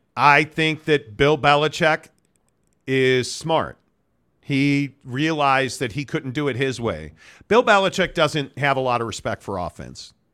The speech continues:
That's not a secret. He had two defensive coordinators as his co-offensive coordinators.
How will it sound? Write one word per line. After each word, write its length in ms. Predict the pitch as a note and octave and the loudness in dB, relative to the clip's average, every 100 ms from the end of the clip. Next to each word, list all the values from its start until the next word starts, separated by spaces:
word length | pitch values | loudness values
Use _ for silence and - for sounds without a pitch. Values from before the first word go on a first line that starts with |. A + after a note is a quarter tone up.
| _ | _
That's 300 | C3 C3+ - | 0 0 0
not 240 | C#3+ C3+ B2 | 0 0 0
a 40 | |
secret. 420 | - A#2+ F#2 E2 | -4 -8 -8 -10
He 100 | C3+ | -2
had 200 | E3+ D3 | 0 0
two 140 | - F3+ | -2 -2
defensive 460 | E3+ E3+ - C#3+ | -2 -2 -4 -6
coordinators 560 | - D#3+ D3 C#3 C3 C3+ | -2 -2 0 -2 -2 -2
as 140 | A#2 | -2
his 160 | C#3 - | -4 -8
co-offensive 960 | - D#3+ C#3 - C#3+ C3+ C#3 A#2+ A2 - | -2 0 0 -2 -2 -2 -6 -8 -12 -8
coordinators. 640 | G2+ D#2+ D2+ C2+ - | -8 -8 -12 -14 -18